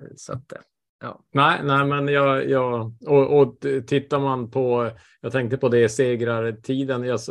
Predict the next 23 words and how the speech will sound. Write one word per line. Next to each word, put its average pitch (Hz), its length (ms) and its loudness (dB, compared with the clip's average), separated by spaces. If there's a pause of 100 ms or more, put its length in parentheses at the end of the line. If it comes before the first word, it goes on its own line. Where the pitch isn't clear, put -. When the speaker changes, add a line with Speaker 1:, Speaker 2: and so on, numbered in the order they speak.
(120)
Speaker 2:
ner 123 240 0
till 117 280 0
typ 117 200 0 (260)
sjuan, 120 280 0
åttan 117 320 -4
är 117 40 -2
det 110 60 -2
ju 107 80 0
bara 104 140 -4
femton 101 380 -4
sekunder, 107 400 -2
så 117 100 -6
att 110 180 -8
han 110 180 -6
hade 110 440 0
typ 107 220 -8
kommit 101 280 -4
tio 117 280 -2
om 110 140 -6
han 98 80 -8
hade 98 360 -6
gett 110 260 -4
dig, 107 240 -2